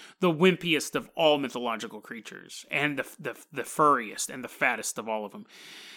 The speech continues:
What's interesting about this guy is that he st-, so he starts off with, with a relatively interesting concept, and then he realizes he doesn't have enough to write a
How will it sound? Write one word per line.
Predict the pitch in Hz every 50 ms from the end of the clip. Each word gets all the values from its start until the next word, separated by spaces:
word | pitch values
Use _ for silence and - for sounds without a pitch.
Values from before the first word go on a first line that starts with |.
| - - - - - _
What's | 226 269 262 -
interesting | 311 269 - 277 269 240 - 254 226
about | 196 202 190 196
this | 170 -
guy | - 196 180 165 160 - -
is | 170 156
that | 202 202 -
he | - 214
st-, | - - - - 190 190
so | - 220 202
he | 180 190 202
starts | - - 247 254 247 - 254
off | 240 - -
with, | 196 - - - 156
with | 165 160 160 -
a | 175 147
relatively | 135 143 147 147 160 160 156 - 156 147 147 139 127 127
interesting | 131 127 - - 135 123 - - - 123 113 110
concept, | - - - 123 113 107 - - - 110 101 - - _ _ _ - _ _ _ _ _ _ -
and | 160 156 160
then | 180 208 185
he | 196 202
realizes | 180 196 214 226 208 165 127 139 139 135 123 -
he | - 151 156
doesn't | 143 170 170 175 175
have | 165 147 143
enough | 139 139 - -
to | - 127
write | 117 131 139 143 117 110 - -
a | - 117 117 113 110 - - -